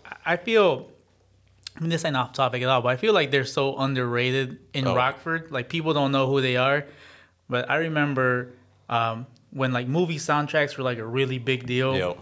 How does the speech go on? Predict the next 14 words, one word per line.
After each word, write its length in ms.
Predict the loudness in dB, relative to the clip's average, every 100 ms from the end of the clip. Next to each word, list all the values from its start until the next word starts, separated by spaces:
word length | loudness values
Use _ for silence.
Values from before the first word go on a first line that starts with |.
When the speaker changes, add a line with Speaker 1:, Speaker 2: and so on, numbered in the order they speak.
| -8
Speaker 1:
Uh, 300 | -2 0 0 -4
when 200 | -4 -2
Mission 280 | -2 -2
Impossible 560 | -4 0 0 0 -4 -8
Three 280 | -6 -4 -4
came 320 | -2 -2 -2
out, 340 | -2 -2 -6 -14 -12
Speaker 2:
Yep. 300 | -8 -8 -10 -18 -20 _ _ -4
Speaker 1:
I 140 | -4
bought 340 | -2 -2 -2 -2
that 200 | -6 -8
C 240 | -6 -2
D 440 | -2 -2 -4 -8 -18 _
because 640 | -10 -2 0 0 -4 -10